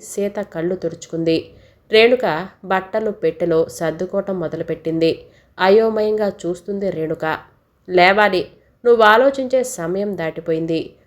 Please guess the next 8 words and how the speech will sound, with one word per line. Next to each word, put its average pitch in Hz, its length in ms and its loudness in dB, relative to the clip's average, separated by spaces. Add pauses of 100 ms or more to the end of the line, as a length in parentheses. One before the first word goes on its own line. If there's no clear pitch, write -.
(200)
ఆచరించే 220 680 2
సమయం 185 500 -6
వచ్చింది. 160 600 -4 (380)
లేచి 196 560 2 (400)
పుస్తకాలు, 226 640 2
నీ 214 160 4
సామాన్లు 190 520 -4
సర్దుకో. 196 600 -6